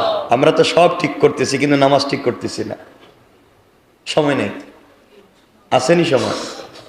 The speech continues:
সময় আসেনি, নাই তো, সময় নাই। আজান হইলেই দোকানে ব্যবসা বেশি শুরু হয়, আজান শুরু হইলেই তো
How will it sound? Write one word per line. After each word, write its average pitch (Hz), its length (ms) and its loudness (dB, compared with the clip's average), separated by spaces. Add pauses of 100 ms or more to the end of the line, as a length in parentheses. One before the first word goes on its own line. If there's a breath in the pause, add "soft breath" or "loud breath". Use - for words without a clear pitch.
(920)
সময় 147 320 4
আসেনি, 135 360 2 (640)
নাই 156 280 4 (120)
তো, - 80 -4 (1200)
সময় 170 320 4
নাই। 131 220 2 (880)
আজান 175 320 4
হইলেই 170 280 6
দোকানে 156 340 4
ব্যবসা 143 300 2
বেশি 135 280 0
শুরু 110 300 0
হয়, 95 120 0 (1200)
আজান 147 440 6
শুরু 180 400 8
হইলেই 175 280 6
তো 175 500 4